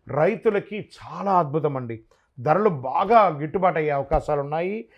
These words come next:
లాభదాయకంగా ఉంటుందని కూడా చెప్పొచ్చు. రైతులు ఆనందంగా ఉండే ఒక నెల ఈ అక్టోబర్ నెల అని కూడా చెప్పొచ్చు. ప్రభుత్వ సేవా రంగంలో ఉన్న వారికి, రాజకీయంలో కానీ లేదా సమాజంలో ఉన్న వాళ్ళకి కానీ ఇవన్నీ కూడా మంచిది.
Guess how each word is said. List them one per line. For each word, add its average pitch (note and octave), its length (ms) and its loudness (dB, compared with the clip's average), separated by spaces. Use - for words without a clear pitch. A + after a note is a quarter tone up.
లాభదాయకంగా G#3+ 840 6
ఉంటుందని F3+ 440 0
కూడా D#3+ 160 2
చెప్పొచ్చు. D3+ 440 -4
రైతులు G3 540 2
ఆనందంగా A#3 800 6
ఉండే G#3+ 320 6
ఒక F#3 220 0
నెల E3 680 4
ఈ D#3 80 4
అక్టోబర్ D#3 480 4
నెల C#3+ 140 0
అని C#3 180 0
కూడా D3 140 0
చెప్పొచ్చు. D3 600 -4
ప్రభుత్వ A#3 500 4
సేవా G#3+ 420 6
రంగంలో F#3 460 4
ఉన్న E3 140 2
వారికి, D#3 320 2
రాజకీయంలో D#3+ 760 0
కానీ C#3+ 460 -6
లేదా D#3+ 220 4
సమాజంలో E3+ 580 2
ఉన్న D3 140 0
వాళ్ళకి C3 260 -2
కానీ D#3 180 -2
ఇవన్నీ C3+ 260 -4
కూడా E3 160 0
మంచిది. B2 400 -4